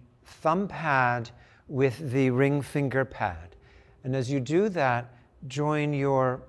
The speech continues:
little finger pad right next to your ring finger. So ring finger, little finger together, and then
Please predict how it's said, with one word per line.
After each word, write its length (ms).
little 380
finger 920
pad 400
right 420
next 460
to 340
your 240
ring 240
finger. 340
So 220
ring 320
finger, 480
little 160
finger 380
together, 920
and 180
then 220